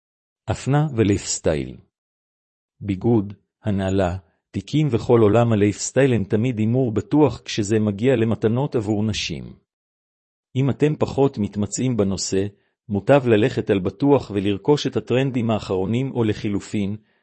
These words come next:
למצוא פריט לבוש חלקי מוצר קלאסי שפשוט לא יוצא מהאופנה, ככה שהוא בטוח יהיה רלוונטי. במידה והחלטתם לרכוש לה איפור או בישום, עדיף לעשות תחקיר קטן ולוודא באילו חברות היא אוהבת להשתמש.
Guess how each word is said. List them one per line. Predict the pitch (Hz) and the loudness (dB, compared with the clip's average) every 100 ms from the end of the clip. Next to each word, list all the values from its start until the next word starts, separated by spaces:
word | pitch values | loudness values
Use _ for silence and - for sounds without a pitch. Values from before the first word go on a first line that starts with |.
| _ - | _ -4
למצוא | 101 101 135 120 | -4 0 0 2
פריט | 107 123 139 | 0 0 -2
לבוש | 107 95 123 - | -2 -2 -2 -4
חלקי | - 107 - 127 | -2 -2 0 0
מוצר | 104 98 135 120 | 0 0 0 0
קלאסי | - 110 - 95 | 0 -2 -2 -6
שפשוט | 95 98 - - 147 143 | -8 -6 -6 -4 -4 -2
לא | 120 143 | 2 4
יוצא | 135 120 120 | 4 2 0
מהאופנה, | 101 101 95 - 123 | 0 -2 -4 -4 -4
ככה | 143 101 - 120 107 | -2 -4 0 2 2
שהוא | - 104 | -2 -2
בטוח | 98 - 147 131 104 | -2 0 2 2 0
יהיה | 110 107 | 0 2
רלוונטי. | 98 92 104 98 90 64 - _ _ _ _ _ _ _ _ _ - | 2 0 -2 -2 -6 -12 -14 _ _ _ _ _ _ _ _ _ -6
במידה | 101 95 92 123 104 | -4 -2 2 2 4
והחלטתם | 104 - 107 110 - 98 98 | 2 2 -2 -2 -2 -2 -2
לרכוש | 92 92 131 123 - | -6 -4 -2 0 0
לה | 117 | 0
איפור | 107 - 139 - | 0 0 0 0
או | 101 92 | -2 -4
בישום, | 90 - 117 95 101 _ _ _ - | -4 -4 -2 -4 -8 _ _ _ -6
עדיף | 104 156 | -4 0
לעשות | 120 101 - 143 | 0 2 2 0
תחקיר | - - 151 143 | 0 -2 -2 -2
קטן | - 101 120 127 | -2 -2 0 2
ולוודא | 120 101 98 107 143 | 0 0 0 2 2
באילו | 107 101 120 117 | 2 0 0 -2
חברות | 117 98 104 131 135 | -2 -2 0 0 0
היא | 110 | 0
אוהבת | 104 120 120 120 | 2 2 0 -2
להשתמש. | 104 - 107 95 76 - - - | -4 -2 -4 -6 -8 -14 -16 -18